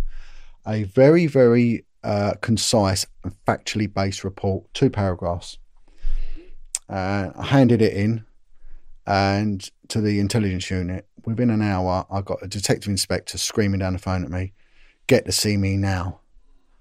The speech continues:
So I went in there and he starts what we call fuck chucking. "Who the hell do you think you are? You effing, you can't put things like this." And he said, "We, you know, y-, you're demeaning the unit. We've been doing this for decades and, you know, who do you think you are?"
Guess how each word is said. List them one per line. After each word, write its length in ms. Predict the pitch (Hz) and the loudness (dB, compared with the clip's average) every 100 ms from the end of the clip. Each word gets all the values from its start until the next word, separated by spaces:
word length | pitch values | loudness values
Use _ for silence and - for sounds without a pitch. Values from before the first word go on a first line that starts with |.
| _ | _
So 140 | 113 | 0
I 40 | |
went 200 | 110 127 | 6 6
in 120 | 107 95 | 6 2
there 240 | 92 92 | 0 -2
and 160 | - 98 | -2 -4
he 80 | 95 | -4
starts 420 | - 101 98 - | -4 -2 -2 -4
what 140 | - | -14
we 80 | - | -16
call 180 | - 95 | -16 -16
fuck 300 | - - - | -10 -10 -8
chucking. 360 | - 85 87 98 | -8 -8 -6 -2
"Who 160 | 123 | -2
the 140 | 95 95 | -2 -2
hell 180 | 95 | -2
do 120 | 101 95 | -4 -8
you 60 | |
think 220 | - 92 | -8 -6
you 140 | 98 90 | -4 -4
are? 180 | 87 95 | -2 -2
You 200 | 110 104 | -4 -4
effing, 360 | 101 - 101 | -6 -6 -6
you 140 | 113 117 | -4 -4
can't 280 | - 104 | -4 -6
put 140 | 113 - | -8 -6
things 200 | 107 101 | -6 -4
like 140 | 95 | -4
this." 220 | 104 98 | -4 -4
And 140 | 101 95 - - - - _ - | -4 -6 -12 -20 -20 -20 _ -8
he 60 | |
said, 180 | 104 113 | -2 2
"We, 280 | 139 135 - | 4 4 2
you 80 | 120 | 0
know, 160 | 107 | 0
y-, 220 | 104 117 - | -2 -6 -4
you're 280 | 135 123 104 _ | 2 2 0 _
demeaning 500 | 127 117 120 117 113 | 4 6 6 6 6
the 100 | 113 | 4
unit. 500 | 104 117 110 107 104 - | 2 2 2 2 -2 -2
We've 200 | 113 98 | -4 -2
been 300 | 110 107 - - _ _ - | -2 -2 -4 -14 _ _ 2
doing 220 | 123 113 | 4 6
this 180 | 110 - | 4 2
for 140 | 104 | -2
decades 720 | 98 123 - 107 107 107 - | 2 2 4 2 2 0 -2
and, 300 | 95 95 90 - | -2 -2 -6 -6
you 140 | 113 | -2
know, 320 | 98 98 95 - - | 0 0 -4 -10 -8
who 180 | 123 | -4
do 100 | 113 | -2
you 40 | 107 | -2
think 180 | 113 110 | -2 -2
you 160 | 110 | 0
are?" 180 | 117 90 | 0 -2